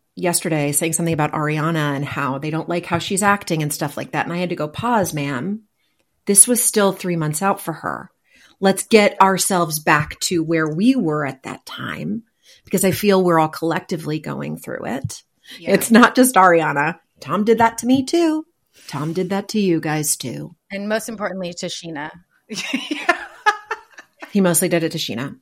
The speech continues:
Speaker 3: Yeah,
Speaker 1: And also
Speaker 3: mostly
Speaker 1: Lala.
Speaker 3: to
Speaker 1: He did it
Speaker 3: Scheana
Speaker 1: to
Speaker 3: and
Speaker 1: Lala.
Speaker 3: James, the ultimate
Speaker 1: And Tom did
Speaker 3: betrothed.
Speaker 1: it to himself, but then everybody did
Speaker 2: Yeah.
Speaker 1: it to him.
Speaker 3: Yeah.
Speaker 1: But, oof.
Speaker 3: It's, uh, it really, <laughs> it really is, it really is so much.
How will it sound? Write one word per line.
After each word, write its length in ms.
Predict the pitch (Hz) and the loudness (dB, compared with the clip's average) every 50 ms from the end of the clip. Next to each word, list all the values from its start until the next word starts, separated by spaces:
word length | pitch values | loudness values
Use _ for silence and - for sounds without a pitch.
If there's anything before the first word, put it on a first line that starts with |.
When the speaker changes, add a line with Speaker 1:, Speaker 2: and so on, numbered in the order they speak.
| _ _ _ - | _ _ _ -8
Speaker 3:
Yeah, 100 | 170 190 | -4 -2
Speaker 1:
And 60 | 190 | -2
also 220 | 190 185 - 185 | -2 -2 -2 -4
Speaker 3:
mostly 180 | 165 165 131 110 | -4 -4 -4 -4
Speaker 1:
Lala. 120 | 139 160 | -4 -4
Speaker 3:
to 40 | 165 | -4
Speaker 1:
He 60 | 180 160 | -4 -2
did 140 | 170 170 | 0 0
it 60 | 175 - | 0 -2
Speaker 3:
Scheana 20 | |
Speaker 1:
to 60 | 190 | -2
Speaker 3:
and 80 | 190 - | -4 -4
Speaker 1:
Lala. 120 | - - 160 | -2 -2 -4
Speaker 3:
James, 460 | 151 151 156 160 - - - - _ _ _ _ _ _ _ - | -4 -4 -8 -10 -12 -16 -18 -20 _ _ _ _ _ _ _ -10
the 80 | - 180 | -8 -6
ultimate 300 | 165 190 180 - - 202 | -6 -6 -6 -2 0 2
Speaker 1:
And 120 | 202 196 | 2 2
Tom 200 | - 190 190 190 | 2 2 2 2
did 100 | 180 185 | 2 2
Speaker 3:
betrothed. 60 | 180 190 | 0 0
Speaker 1:
it 80 | - | -2
to 80 | - 180 | -2 -2
himself, 400 | 160 156 - 160 147 151 151 - | 0 0 2 4 4 2 2 -2
but 100 | 156 - | -6 -8
then 100 | 156 147 | -6 -8
everybody 320 | 147 - - - 139 - | -8 -8 -10 -10 -10 -10
did 140 | - - 143 | -10 -12 -12
Speaker 2:
Yeah. 60 | - - | -12 -14
Speaker 1:
it 40 | |
to 60 | - - | -14 -12
him. 240 | 165 - - - _ - 113 - _ _ _ _ _ _ _ | -12 -12 -12 -14 _ -16 -16 -16 _ _ _ _ _ _ _
Speaker 3:
Yeah. 280 | - 160 160 147 147 - _ _ - | -14 -12 -10 -10 -12 -12 _ _ -4
Speaker 1:
But, 60 | 247 | -4
oof. 280 | 214 - - - - _ - - - _ _ _ _ _ _ _ _ _ _ _ _ _ _ _ - 196 - - - | -4 -4 -6 -14 -16 _ -14 -16 -16 _ _ _ _ _ _ _ _ _ _ _ _ _ _ _ -18 -18 -16 -12 -12
Speaker 3:
It's, 260 | 196 208 - - 226 | -12 -12 -12 -10 -4
uh, 320 | 233 220 208 208 202 202 190 - | -2 0 0 0 0 -2 -4 -6
it 220 | - 196 _ - - - | -10 -14 _ -16 -12 -6
really, 400 | 202 220 214 254 269 262 - - - - - - - - - | -4 0 2 4 4 4 2 0 -2 -8 -12 -14 -16 -20 -20
<laughs> 380 | - _ _ _ _ _ _ - | -20 _ _ _ _ _ _ -6
it 140 | 285 247 | -6 -4
really 260 | 233 214 214 214 208 202 | -4 -6 -4 -4 -4 -6
is, 320 | 202 196 202 233 - - _ - - - - - - - | -6 -8 -10 -12 -18 -20 _ -20 -20 -20 -18 -18 -18 -18
it 80 | - 190 | -12 -6
really 280 | 196 226 240 247 233 220 | -2 0 2 2 2 0
is 160 | 220 214 - | 0 -4 -6
so 180 | - 214 202 | -4 -4 -4
much. 440 | 190 180 180 175 165 - - - - | -2 -2 -4 -4 -4 -6 -12 -18 -18